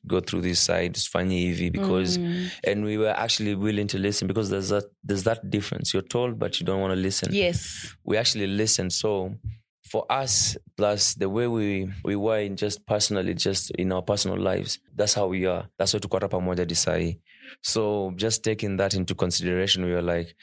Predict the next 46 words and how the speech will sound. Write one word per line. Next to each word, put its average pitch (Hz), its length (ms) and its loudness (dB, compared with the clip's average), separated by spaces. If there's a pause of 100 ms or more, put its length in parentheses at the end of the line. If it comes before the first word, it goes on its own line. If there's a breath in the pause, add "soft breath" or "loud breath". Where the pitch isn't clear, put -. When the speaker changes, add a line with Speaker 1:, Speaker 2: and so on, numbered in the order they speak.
(160 loud breath)
Speaker 1:
"There's 92 120 -2
no 117 100 2
need 120 180 -2
for 107 180 0
other 107 160 -2
guys 101 280 0
to 98 120 -4
also 98 200 0
just 92 280 2
take 98 260 -2
three 101 160 0
years 95 280 2
to 90 100 -2
learn 92 200 0
something 90 300 0
you 87 60 0
can 87 180 0
learn 90 180 2
in 87 80 0
just 85 240 0 (300 loud breath)
months." - 380 0
Speaker 2:
Yeah. 208 400 0
Speaker 1:
And, - 220 0
and 87 200 -2
the 92 60 0
only 101 160 0
thing 98 180 0
I 92 60 0
need 95 180 -2
to 85 80 -4
just 92 280 2
tell 92 220 0
you. 95 160 -4 (260 loud breath)
And 104 180 -2
plus 104 240 2
the 104 80 -2
mindset 117 420 0
we 101 100 -2
had 104 240 0
with 95 140 -2 (140)
Shrap - 240 2
at 95 100 0
the 95 60 -4
time 110 300 0
is 92 100 -2
just 101 360 2